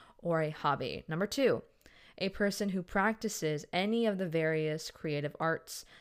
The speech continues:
such as sculptor, novelist, poet, or filmmaker. And three, a person skilled of a particular task or occupation.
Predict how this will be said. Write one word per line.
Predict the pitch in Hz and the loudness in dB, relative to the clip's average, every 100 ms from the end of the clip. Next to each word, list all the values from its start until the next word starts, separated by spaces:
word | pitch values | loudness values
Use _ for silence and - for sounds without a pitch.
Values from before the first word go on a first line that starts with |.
| - | -14
such | - 196 - | -2 0 2
as | 170 156 | -2 0
sculptor, | - 220 214 214 208 202 196 - | 0 2 2 2 2 2 0 -6
novelist, | 143 160 165 170 165 165 - - | 0 4 4 4 2 0 -8 -16
poet, | - 202 208 208 - | -2 2 2 0 -8
or | 175 170 185 | -4 -2 -2
filmmaker. | - - 151 170 156 127 - 123 87 - - - - | -6 -6 -2 0 -2 -4 -4 -4 -4 -10 -20 -20 -10
And | 170 220 277 294 285 | 0 2 4 2 -2
three, | - 165 170 135 - _ _ _ _ - | -2 0 0 -2 -12 _ _ _ _ -2
a | 190 | -2
person | - 220 214 233 220 | 0 0 0 0 0
skilled | - - 262 262 269 269 - | 0 0 4 6 8 6 2
of | 196 185 - | 0 0 0
a | 175 | -2
particular | - 147 143 - 185 196 190 190 | -2 -4 -4 -6 -4 -2 0 0
task | 185 - 147 151 - | -2 -2 -2 -2 -6
or | 147 147 | -6 -4
occupation. | 131 139 - 147 - 135 139 - - - | -4 -4 -8 -10 -8 -8 -6 -8 -8 -10